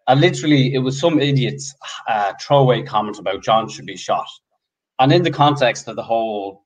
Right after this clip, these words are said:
uh, thread of conversation, no one mentions it. No one, it's just discounted as, you know,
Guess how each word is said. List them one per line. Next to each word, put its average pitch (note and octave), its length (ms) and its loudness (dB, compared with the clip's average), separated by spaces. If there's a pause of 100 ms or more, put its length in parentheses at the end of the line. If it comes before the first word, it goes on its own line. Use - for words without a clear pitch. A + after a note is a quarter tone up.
(100)
uh, F#2 260 -6
thread G2+ 400 -2
of F2+ 80 -14
conversation, G2+ 720 -6
no D#3+ 240 6
one C#3 320 6
mentions A#2+ 540 0
it. G#2+ 180 -10
No B2+ 220 4
one, A2+ 240 -2
it's A2 180 -14
just C#3 320 -6
discounted A2 640 -6
as, F#2 240 -10 (400)
you F#2+ 80 -12
know, - 140 -12